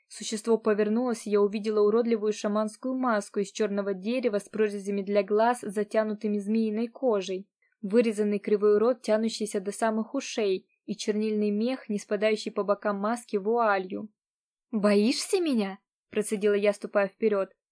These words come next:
«Поэтому прячешь лицо под маской, тварь?» Существо по птичьи накренило голову в бок и к моему облегчению отлипло от тела Марты. Это был вовсе не сгусток энергии и не демон. Это был человек,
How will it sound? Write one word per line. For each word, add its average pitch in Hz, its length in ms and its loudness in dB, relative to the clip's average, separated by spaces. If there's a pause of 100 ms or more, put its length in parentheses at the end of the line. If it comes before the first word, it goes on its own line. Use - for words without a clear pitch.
(300)
«Поэтому 320 540 4
прячешь 233 420 0
лицо 226 300 0
под 226 200 0
маской, 208 440 0
тварь?» 190 500 2 (540)
Существо 233 480 -2
по 220 140 -2
птичьи 226 380 -4
накренило 214 480 0
голову 214 400 0
в 202 60 -12
бок 240 300 -2
и 208 40 -2
к - 80 -10
моему 214 220 0
облегчению 226 640 -2
отлипло 226 400 0
от 208 100 0
тела 226 260 2
Марты. 214 540 -4 (540)
Это 214 180 -4
был 247 140 0
вовсе 262 300 -2
не 285 120 -4
сгусток 269 460 -6
энергии 202 500 -2
и 214 140 0
не 262 160 0
демон. 202 420 -4 (260)
Это 220 200 0
был 247 160 0
человек, 262 680 -2